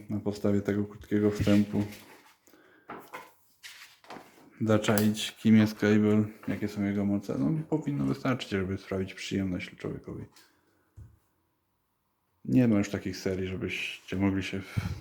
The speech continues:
zaczytać, czekać na dalszą część, mieć dużo humoru, mieć X-Men,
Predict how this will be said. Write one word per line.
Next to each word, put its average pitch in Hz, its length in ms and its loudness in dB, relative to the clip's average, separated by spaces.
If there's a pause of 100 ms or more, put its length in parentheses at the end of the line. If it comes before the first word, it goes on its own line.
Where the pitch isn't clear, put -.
(120)
zaczytać, 104 680 0
czekać 98 340 -2
na 101 100 2
dalszą 104 540 2 (540)
część, - 480 -4
mieć 110 300 0
dużo 123 560 4
humoru, 104 680 0 (920)
mieć 110 260 -2
X-Men, 107 680 2